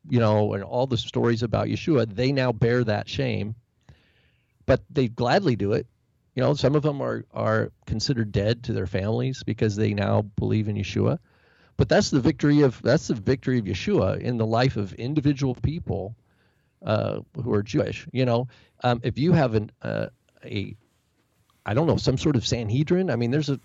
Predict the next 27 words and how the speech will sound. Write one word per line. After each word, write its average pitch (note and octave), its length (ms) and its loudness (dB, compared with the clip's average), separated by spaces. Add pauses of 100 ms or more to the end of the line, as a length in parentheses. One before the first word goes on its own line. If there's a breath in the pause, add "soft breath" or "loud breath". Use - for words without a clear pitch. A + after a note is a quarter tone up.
(160)
what, C3 220 0
what, C3+ 300 0 (140)
who, D3 200 -4 (680 soft breath)
who, G#3+ 220 4
what's F3+ 300 4
the G#3 100 0
authority? D3+ 560 2 (100)
Who's C#3 180 0
gonna D#3+ 200 2
be C3 180 2
on C3 120 0
this A2 200 0 (360)
judicial, A2+ 580 0 (520)
uh, G2+ 340 -4 (340)
body? G2 400 -4 (1080)
What's D3 160 -8
their C#3 80 -2
authority? A#2+ 600 0
And C3 180 0 (240)
who, E3+ 280 6 (340)
who E3 420 4
is C#3 500 2 (100)
obligated B2+ 580 0
to A#2+ 80 -2
follow B2 340 2
their C3 260 0
ruling? A#2+ 560 -2